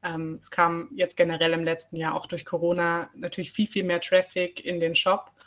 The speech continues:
und da dann auch alle technischen Kapazitäten zu haben, um das zu bewältigen, das ist sicherlich auch noch was,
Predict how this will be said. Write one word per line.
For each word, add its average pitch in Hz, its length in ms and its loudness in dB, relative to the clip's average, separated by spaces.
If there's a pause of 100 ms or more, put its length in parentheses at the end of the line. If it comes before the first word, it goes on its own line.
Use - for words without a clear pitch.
(300)
und 170 680 -2
da 175 140 4
dann 165 200 2
auch 170 160 -2
alle 165 320 2
technischen 175 440 -2
Kapazitäten 180 680 2
zu 175 160 -2
haben, 175 320 8 (140)
um 170 200 -2
das 170 200 2
zu 175 120 -8
bewältigen, 170 720 6
das - 180 -10
ist 170 120 -16
sicherlich 160 420 -2
auch 160 160 -6
noch 156 140 -10
was, 156 280 -14